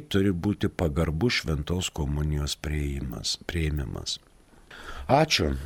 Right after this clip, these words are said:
Na ir paskutinis kanonas, šeši šimtai penkiasdešimt trečiasis, užsklendžiantis noviciato ir naujokų ugdymo skyrelį. Jis turi du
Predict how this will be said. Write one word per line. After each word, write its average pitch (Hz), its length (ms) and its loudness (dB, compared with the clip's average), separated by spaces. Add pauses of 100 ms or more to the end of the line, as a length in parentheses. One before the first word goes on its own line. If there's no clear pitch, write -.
(220)
Na - 180 4
ir 127 140 6
paskutinis 87 800 4
kanonas, 117 640 4
šeši 87 380 0
šimtai 90 400 2
penkiasdešimt 80 880 2
trečiasis, 104 880 2 (300)
užsklendžiantis 104 1500 4 (320)
noviciato 92 1400 4 (300)
ir 95 320 4
naujokų 92 1160 6 (260)
ugdymo 80 800 4 (200)
skyrelį. - 840 0 (400)
Jis 147 240 2
turi 110 240 4
du 90 240 4